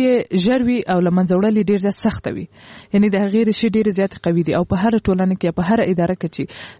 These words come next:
دغه فساد منځته، رامنځته شي، د هغې له منځه وړل ډیر زیات، ډیر زیات، توانایي، ډیره زیاته توانایي غواړي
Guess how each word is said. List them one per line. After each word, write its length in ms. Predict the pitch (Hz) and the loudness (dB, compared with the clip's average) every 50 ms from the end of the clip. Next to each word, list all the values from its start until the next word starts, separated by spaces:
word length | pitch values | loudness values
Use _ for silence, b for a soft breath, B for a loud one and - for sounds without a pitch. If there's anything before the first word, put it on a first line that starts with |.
| - 208 | -2 -2
دغه 120 | 214 202 202 - | 0 0 -2 -4
فساد 260 | - - 214 202 208 208 | -2 -2 0 2 2 2
منځته، 280 | 214 214 - - 208 196 190 175 156 - - 175 175 180 | 2 0 -2 -2 0 0 2 0 0 0 0 0 2 2
رامنځته 340 | 180 196 208 214 214 - 220 208 | 2 2 2 2 0 -2 -2 -2
شي، 120 | - 220 202 | 0 -2 0
د 160 | 175 170 180 | 0 -2 0
هغې 120 | 175 214 214 196 | 0 0 2 2
له 40 | |
منځه 220 | 180 180 180 180 185 | 2 0 0 0 0
وړل 200 | 185 190 208 190 180 175 | 0 0 0 0 0 0
ډیر 100 | 214 214 196 175 196 | 0 0 0 0 0
زیات، 180 | 202 214 214 - - - - - 175 165 165 165 165 165 B B B B B B B - - 175 170 170 170 170 165 170 _ _ _ - | 0 0 -2 -4 -10 -10 -4 -2 0 0 0 0 -2 -4 B B B B B B B -4 0 2 2 4 2 2 0 -4 _ _ _ -2
ډیر 320 | - 185 185 170 214 233 | 0 0 2 2 2 0
زیات، 240 | 226 196 226 226 220 _ _ - - 180 180 180 175 170 _ - - - | 0 0 0 -2 -2 _ _ -6 -2 0 0 0 0 -2 _ -12 -8 -2
توانایي، 440 | - 190 185 185 185 190 208 220 214 180 | 0 0 2 2 2 4 4 2 2 2
ډیره 160 | 214 226 214 214 190 | 0 0 0 0 0
زیاته 180 | 220 214 - - | -2 -2 -4 -2
توانایي 420 | - 190 175 175 185 190 208 226 226 | -2 0 2 2 4 4 4 2 2
غواړي 320 | 214 208 202 202 208 214 | 2 0 0 0 0 -2